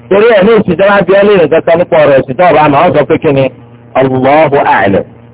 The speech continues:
Lójú ayé Ànábì sallallahu alaihi wasallam, tó bá bí yàn léèrè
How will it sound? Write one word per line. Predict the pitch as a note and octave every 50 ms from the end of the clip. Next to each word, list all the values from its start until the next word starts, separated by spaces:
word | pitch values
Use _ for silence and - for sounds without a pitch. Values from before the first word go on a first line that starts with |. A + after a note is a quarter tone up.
| - - - - A#2+ A#2+ A#2+ A#2+ A#2+ A#2+ A#2+ A#2+ A#2+ A#2+ A#2 A#2+ A#2+ A#2+ A#2+ A#2+ A#2+ A#2+ A#2+ A#2+ A#2+ A#2+ A#2+ - - - - - - - - - -
Lójú | - G3 A3 A3 G3+ A#3
ayé | G#3 A3 B3
Ànábì | A#3 G#3+ F#3+ F#3+ G3 F3 D#3
sallallahu | - E3+ E3 E3 E3 E3+ F3 E3+
alaihi | D#3 D3 C3+
wasallam, | - D#3 D#3+ D3 C3+ B2 A2 - - - - - - - - - - - - - - - - - - - -
tó | - -
bá | F#3 G#3 G#3
bí | G#3 F#3+ G3+
yàn | G#3 F#3+ F3 E3+
léèrè | F3 F#3+ G3 G3 F#3 D3+ B2